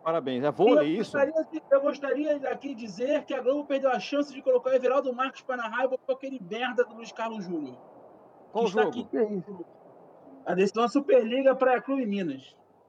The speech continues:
Speaker 1: Cara, eu vou
Speaker 3: Ah.
Speaker 1: falar pra você o seguinte.
Speaker 3: Eu tava nem
Speaker 1: E a
Speaker 3: sabendo
Speaker 1: Glo-, foi
Speaker 3: dessa
Speaker 1: uma
Speaker 3: porra.
Speaker 1: pena, foi uma pena a Globo ter largado a Fórmula um, agora o Everaldo Marques tá lá, porque a narração dele tá a pica das galáxias. Eu
Speaker 3: Ele
Speaker 1: acho
Speaker 3: é
Speaker 1: que tem
Speaker 3: muito
Speaker 1: uma,
Speaker 3: bom,
Speaker 1: não,
Speaker 3: né?
Speaker 1: eu, eu, inclusive, eu acho a narração do, no, do...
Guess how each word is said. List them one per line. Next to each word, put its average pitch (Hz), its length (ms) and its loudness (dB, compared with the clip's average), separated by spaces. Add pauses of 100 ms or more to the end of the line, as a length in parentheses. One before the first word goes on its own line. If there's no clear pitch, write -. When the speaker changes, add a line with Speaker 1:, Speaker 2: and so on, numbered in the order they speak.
(720)
Speaker 1:
Cara, 277 280 -4
eu 180 60 -4
vou 269 120 -4
Speaker 3:
Ah. 190 40 0
Speaker 1:
falar 214 260 2
pra 269 100 -4
você 233 340 -4
o 277 80 -2
seguinte. 160 760 -10
Speaker 3:
Eu 156 140 -12
tava 190 280 2
nem 180 180 8
Speaker 1:
E - 20 4
a 185 60 -2
Speaker 3:
sabendo 180 440 4
Speaker 1:
Glo-, - 140 -8
foi 214 160 4
Speaker 3:
dessa 240 100 6
Speaker 1:
uma 254 100 2
Speaker 3:
porra. 170 120 6
Speaker 1:
pena, 226 320 -2
foi 233 180 -4
uma 196 140 0
pena 240 300 0
a - 20 -6
Globo 180 340 0
ter 170 140 -6
largado 151 420 -4
a 135 60 -4
Fórmula 151 480 -4
um, 208 260 -2
agora 190 300 -4
o 165 180 -2
Everaldo 165 360 -2
Marques 170 280 -4
tá 180 80 -6
lá, 165 160 -4
porque - 160 -12
a 180 40 -8
narração 170 340 -4
dele 190 140 -4
tá 202 120 -4
a 180 60 -4
pica 233 280 -4
das 208 160 0
galáxias. 131 520 -6 (760)
Eu 156 140 4
Speaker 3:
Ele 190 120 6
Speaker 1:
acho 359 140 6
Speaker 3:
é - 40 6
Speaker 1:
que 156 60 0
tem 185 100 -4
Speaker 3:
muito 190 80 -6
Speaker 1:
uma, 165 80 -4
Speaker 3:
bom, - 100 -2
Speaker 1:
não, 156 100 0
Speaker 3:
né? - 120 -8
Speaker 1:
eu, 175 220 4
eu, 202 180 2
inclusive, 240 420 0
eu 160 180 4
acho 170 240 0
a 208 40 -6
narração 170 320 -6
do, 151 100 -6
no, 139 340 -2
do... 120 380 0